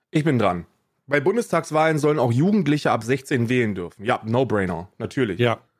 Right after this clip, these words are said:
Speaker 2: natürlich,
Speaker 1: Absoluter,
Speaker 2: klar.
Speaker 1: absoluter No-Brainer. Ähm, wie, ich meine, guckt euch, guckt euch das demografische Spektrum der Bundesrepublik Deutschland an. Die Leute werden immer älter. Da herrscht ein Generationen- und Interessenkonflikt.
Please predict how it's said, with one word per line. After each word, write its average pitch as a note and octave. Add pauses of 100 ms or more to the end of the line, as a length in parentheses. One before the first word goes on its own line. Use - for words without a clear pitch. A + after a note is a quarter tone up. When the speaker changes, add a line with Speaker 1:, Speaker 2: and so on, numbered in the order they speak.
Speaker 2:
natürlich, A2
Speaker 1:
Absoluter, C3
Speaker 2:
klar. B2+
Speaker 1:
absoluter C#3+
No-Brainer. C3 (400)
Ähm, A#2
wie, A2+ (140)
ich -
meine, B2 (320)
guckt D#3
euch, B2+
guckt D#3+
euch C#3
das A#2+
demografische B2
Spektrum C3
der B2
Bundesrepublik A2+
Deutschland C3
an. C3+
Die A#2+
Leute B2+
werden A2+
immer A2+
älter. D3 (340)
Da A2+
herrscht C3
ein A2+
Generationen- A#2+
und A#2+
Interessenkonflikt. D3